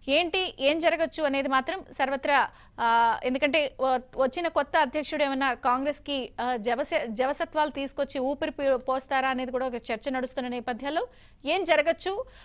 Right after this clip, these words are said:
కాంగ్రెస్ అధిష్టానం మూడు ఎలా ఉంది తెలుసుకునే ప్రయత్నం చేద్దాం. మా కరెస్పాండెంట్ నరసింహరావు, ఆ, సిద్ధంగా ఉన్నారు లైవ్లో, ఏమిటి అని మాట్లాడదాం మనం. నరసింహరావు, గుడ్ ఈవినింగ్. So, ఏంటి టీ కాంగ్రెస్లో ఏం జరుగుతోంది, ఏం జరిగే అవకాశాలు ఉన్నాయి?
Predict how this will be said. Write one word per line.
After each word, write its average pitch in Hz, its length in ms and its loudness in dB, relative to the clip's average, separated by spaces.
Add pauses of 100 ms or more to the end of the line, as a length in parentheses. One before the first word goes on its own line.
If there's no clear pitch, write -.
(140)
కాంగ్రెస్ 311 400 4
అధిష్టానం 277 600 0
మూడు 262 200 2
ఎలా 233 180 4
ఉంది 202 240 -8 (300)
తెలుసుకునే 277 280 0
ప్రయత్నం 285 320 2 (100)
చేద్దాం. 339 260 0 (160)
మా 254 60 -6
కరెస్పాండెంట్ 262 480 -2
నరసింహరావు, 254 500 0 (360)
ఆ, 226 400 4
సిద్ధంగా 302 400 0
ఉన్నారు 277 280 2
లైవ్లో, 262 460 2 (400)
ఏమిటి 254 280 0
అని 262 100 0
మాట్లాడదాం 247 460 2
మనం. 262 300 0
నరసింహరావు, 339 400 4 (640)
గుడ్ 262 80 2
ఈవినింగ్. 339 280 0 (480)
So, 330 120 10
ఏంటి 359 380 4
టీ 339 280 2
కాంగ్రెస్లో 359 560 6
ఏం 311 280 2
జరుగుతోంది, 320 720 2
ఏం 294 220 0
జరిగే 285 260 4
అవకాశాలు 269 540 2
ఉన్నాయి? - 220 -14